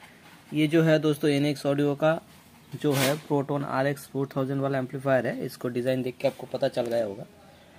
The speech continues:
तो दोस्तों, ये amplifier मेरे पास आया हुआ है। तो ये जो amplifier है दोस्तों, ऐसे खुल के आया था मेरे पास। इसमें कुछ nut वगैरह होगा, इसका स्क्रू वगैरह। तो ऐसे open amplifier है।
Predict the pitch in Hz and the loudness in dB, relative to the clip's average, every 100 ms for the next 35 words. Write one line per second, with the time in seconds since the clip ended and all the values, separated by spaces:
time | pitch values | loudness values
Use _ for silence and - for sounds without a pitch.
0 | - - 165 165 165 233 220 202 190 208 | -20 -4 0 0 4 6 8 8 6 4
1 | 220 202 190 185 190 170 170 165 160 165 | 6 8 8 6 6 6 6 6 8 8
2 | 170 135 135 240 - - - - - - | 8 8 6 4 -2 -18 -20 -20 -20 -20
3 | - - - - 139 135 131 127 - - | -20 -20 -20 -8 -2 0 0 -4 -8 -2
4 | 160 185 208 196 202 196 202 190 180 175 | 4 6 8 6 6 6 8 8 8 4
5 | - 196 208 165 143 165 160 - - - | 0 0 2 0 0 -2 -2 -6 -20 -2
6 | 156 156 165 123 131 139 151 151 143 165 | 0 6 6 8 4 2 2 2 2 2
7 | 214 - - - - - - - - - | 0 -2 -10 -12 -12 -14 -16 -12 -12 -6
8 | 135 127 123 - - - 127 - 127 123 | -2 0 -2 -10 -20 -10 -8 -4 0 0
9 | - 123 120 123 113 110 131 - - 131 | 0 0 2 4 2 2 0 0 -2 -4
10 | - 123 117 113 120 220 - - - - | -4 -4 -2 -2 -2 -4 -10 -20 -20 -20
11 | - - 135 135 135 - 147 143 151 143 | -20 -8 2 4 4 6 4 4 2 2
12 | 139 143 143 139 131 139 | 0 -2 2 4 4 2